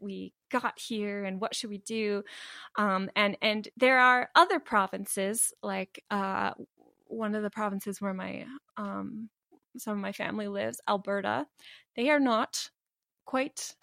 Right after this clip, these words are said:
as into, like, uh, it just depends who's, who's in power in that, in that province. The premier, the person who's, uh, who, who's kind of, like,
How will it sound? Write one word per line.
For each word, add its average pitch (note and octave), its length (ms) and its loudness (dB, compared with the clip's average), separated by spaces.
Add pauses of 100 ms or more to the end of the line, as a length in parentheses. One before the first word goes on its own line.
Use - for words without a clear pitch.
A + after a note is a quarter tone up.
(120)
as C4 500 -2 (760)
into, C4 680 2
like, B3 300 4 (160)
uh, B3 180 10 (200)
it C#4 180 2
just - 280 -4
depends A#3 440 2
who's, A3 480 0 (160)
who's A3+ 200 0
in A3 160 0
power A3 380 6
in A3 200 2
that, G3+ 240 4 (160)
in A3+ 80 8
that G#3 240 4
province. A#3+ 720 2
The G#3+ 80 -4
premier, D4 640 8
the C4 80 2
person A3+ 360 -2
who's, G#3 340 0 (100)
uh, G3 380 6
who, G#3 240 0 (140)
who's G3+ 220 -2
kind G3 220 -4
of, G3 100 -6
like, G3 160 -2